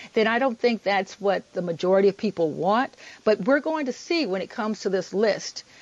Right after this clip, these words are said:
of people who could, um, possibly be the next justice, um, taking her place.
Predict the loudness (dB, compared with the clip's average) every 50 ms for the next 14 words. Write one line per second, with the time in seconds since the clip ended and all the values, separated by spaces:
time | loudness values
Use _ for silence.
0 | -12 _ 0 0 0 0 -2 -2 0 0 0 2 0 0 0 0 0 0 0 0
1 | 0 -2 -4 0 2 4 4 4 2 0 -6 -8 -4 -2 -2 -2 -2 -2 0 0
2 | 0 2 0 -2 -2 -2 -4 -4 -2 -2 -2 -2 -2 -2 -4 -4 -4 -4 -6 -6
3 | -8 -6 -2 0 0 0 0 -4 -6 -8 -8 -8 -8 -12 -20 _ -20 -20 -20 _
4 | -6 -4 -4 -4 -4 -4 -4 -4 -4 -2 -4 -6 -4 -4 -4 -4 -4 -2 -2 -2
5 | -2 -4